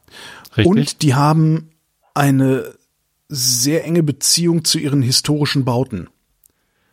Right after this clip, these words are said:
Speaker 1: Ja.
Speaker 2: War so mein Eindruck, dass sie nicht wie in London zum Beispiel. In London denkst du zwar auch alles wow, wow, wow,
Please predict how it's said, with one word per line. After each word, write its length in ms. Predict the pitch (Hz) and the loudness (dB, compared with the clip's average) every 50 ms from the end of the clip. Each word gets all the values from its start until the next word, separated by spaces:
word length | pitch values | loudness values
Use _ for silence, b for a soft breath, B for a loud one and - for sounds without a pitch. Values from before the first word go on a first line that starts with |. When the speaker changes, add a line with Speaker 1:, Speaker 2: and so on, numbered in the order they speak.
| _ _ _ _ _ _ - | _ _ _ _ _ _ -2
Speaker 1:
Ja. 280 | 156 143 147 143 127 | 0 2 2 2 2
Speaker 2:
War 80 | 113 120 | 4 4
so 100 | 147 160 | 4 4
mein 280 | 165 151 143 165 175 | 4 4 4 2 2
Eindruck, 260 | 135 135 135 131 131 - | 2 2 2 2 2 0
dass 160 | 143 - - | 0 0 2
sie 80 | 143 | 2
nicht 260 | 135 147 160 156 - 143 | 4 2 2 0 -2 -2
wie 100 | 147 147 | -2 0
in 100 | 135 135 | 2 4
London 360 | 131 147 190 214 170 127 113 | 4 4 4 4 4 2 0
zum 160 | - - 120 | 0 -2 0
Beispiel. 340 | 110 110 107 104 - - 113 | 0 0 -2 -2 -4 -2 0
In 60 | 113 | 0
London 300 | 117 120 131 156 165 147 | 2 2 2 2 2 2
denkst 180 | 135 143 - - | 2 2 0 0
du 80 | - | -2
zwar 200 | - - 120 - - | -2 -4 -4 -2 -2
auch 160 | 190 196 - | -2 -4 -2
alles 240 | - 127 123 - - | -4 -2 -2 -2 -2
wow, 180 | 120 107 110 113 | -2 -2 0 0
wow, 200 | 113 110 107 104 | 0 0 0 0
wow, 280 | 101 101 139 160 B | 0 0 0 -2 B